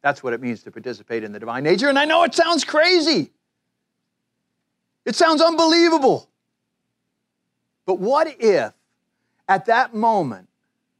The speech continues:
when you felt like you were completely on empty when it came to having patience for that spouse,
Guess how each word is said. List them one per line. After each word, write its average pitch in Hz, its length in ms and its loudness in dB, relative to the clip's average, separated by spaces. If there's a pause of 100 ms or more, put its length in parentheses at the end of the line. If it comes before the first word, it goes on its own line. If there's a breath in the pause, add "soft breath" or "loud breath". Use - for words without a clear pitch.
(260)
when 185 260 0
you 247 220 2
felt 247 360 0
like 196 220 0
you 196 120 -2
were 156 100 2
completely 262 800 -4
on 220 260 0
empty 196 340 -4
when 139 180 -4
it 139 120 -6
came 196 280 -6
to 180 60 -6
having 175 340 0
patience 196 520 -4
for 185 160 -8
that 185 220 0
spouse, 190 500 -4